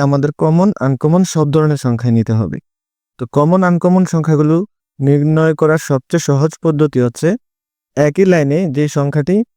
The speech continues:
সবচেয়ে বেশি থাকবে আমরা সেই সংখ্যাটিকে নিব। তো এক্ষেত্রে আমরা এখন লিখব প্রদত্ত সংখ্যাগুলোর মৌলিক নি-, গুণনীয়কে দুই আছে একবার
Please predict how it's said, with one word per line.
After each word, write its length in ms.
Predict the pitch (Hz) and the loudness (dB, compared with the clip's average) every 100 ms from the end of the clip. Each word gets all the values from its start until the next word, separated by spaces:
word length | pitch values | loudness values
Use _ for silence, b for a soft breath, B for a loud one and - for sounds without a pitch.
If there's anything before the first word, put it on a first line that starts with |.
| _ _ _ | _ _ _
সবচেয়ে 360 | 147 - 175 151 | -8 -4 0 2
বেশি 180 | 143 170 180 | 0 0 0
থাকবে 180 | 175 190 | 2 2
আমরা 120 | 156 143 | 0 -2
সেই 120 | 147 131 | -2 -2
সংখ্যাটিকে 420 | 131 131 131 147 | -2 -4 -4 0
নিব। 220 | 139 117 104 - _ _ _ _ _ _ _ _ _ _ _ _ _ _ _ _ _ _ _ _ - | 2 2 0 -8 _ _ _ _ _ _ _ _ _ _ _ _ _ _ _ _ _ _ _ _ -6
তো 40 | 160 151 | -2 0
এক্ষেত্রে 320 | 151 196 196 | 0 2 2
আমরা 200 | 160 113 | 2 2
এখন 160 | 113 127 123 | 0 2 0
লিখব 180 | 113 131 202 _ _ _ _ _ _ _ _ _ _ _ _ _ _ _ _ _ _ _ _ _ _ _ _ _ 156 | 2 0 0 _ _ _ _ _ _ _ _ _ _ _ _ _ _ _ _ _ _ _ _ _ _ _ _ _ -2
প্রদত্ত 360 | 156 170 - 233 - | 2 0 0 -2 0
সংখ্যাগুলোর 600 | 170 151 151 147 123 151 226 _ _ - | -2 0 2 4 4 2 -2 _ _ -6
মৌলিক 420 | 135 143 156 165 147 | 0 2 4 2 2
নি-, 220 | 143 151 - 123 | 0 0 -4 -2
গুণনীয়কে 640 | 147 151 165 151 127 131 185 _ _ _ _ _ _ | 0 2 2 2 0 -6 -6 _ _ _ _ _ _
দুই 320 | 113 117 147 156 | -6 2 4 4
আছে 260 | 160 - 180 123 | 2 0 -2 0
একবার 340 | 120 127 160 | -4 0 0